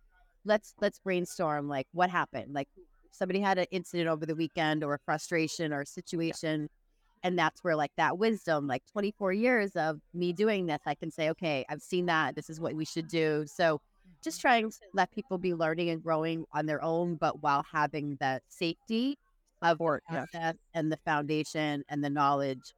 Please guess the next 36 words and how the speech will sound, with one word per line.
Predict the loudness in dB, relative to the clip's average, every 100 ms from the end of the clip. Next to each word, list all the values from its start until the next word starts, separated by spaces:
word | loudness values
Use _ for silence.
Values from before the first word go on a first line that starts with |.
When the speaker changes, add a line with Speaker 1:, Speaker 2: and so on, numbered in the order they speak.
| _
Speaker 1:
behind | -16 -12 -14 -14
it. | -18 _ -4
Um, | -2 -2 -6 -16 _ _ _ _ _
so | 0 2
that's | 4 2 0
something | -8 _ -8
we're | -4
working | -2 -4 -6 -4
on. | -4 -8 -14 _ _ _ _ _ _ _ 0
Speaker 2:
I |
love | 2 4
it. | 4 0 _ _ _ _
So | 4 4 4 0 -12 _ _ _ _ _ _ _
tell | 2 2
me | 4 2
what | 2 2 2 2
would | -4 -4
be | -4 -4 -4 -6 -8
your | -4 -2
biggest | -2 0 2 2 -2 -6
piece | -6 -6 -4
of | -6
advice. | -4 -4 -6 -8 -6
I |
mean, | -4 -2
you've | -4 -2
had | -4
many | 0 0 2
years | 2 0 0
in | 0
the |
business. | 2 0 0 -4 -4 -4
You're | -6
a |
seasoned | -4 -2 -2 -2 -2
vet. | 0 -2